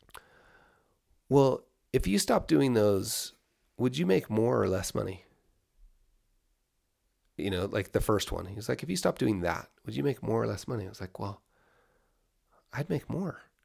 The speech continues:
actually, 'cause I'd, I'd be more focused on the thing." Like, "Oh,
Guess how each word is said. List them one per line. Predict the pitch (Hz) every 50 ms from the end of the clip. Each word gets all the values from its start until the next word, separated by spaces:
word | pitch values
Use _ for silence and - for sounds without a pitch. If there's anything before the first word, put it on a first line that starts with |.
| _ _ _
actually, | - 104 98 - - - 104 98 104 104 _ _ _ _ _ _ _ _ _ _ - _ -
'cause | - - 117
I'd, | 120 117 117 - - -
I'd | - 107
be | 107 107
more | 104 104 104 104
focused | - - 117 - - - 120
on | 107
the | 92 87
thing." | - - 180 190 156 123 - _ _ _ _ _ _ _ _ _ _ _ _ _ _ _ _ _ _ _ _ _ _ _ _ _ _ _ - -
Like, | 143 226
"Oh, | 247 240 - -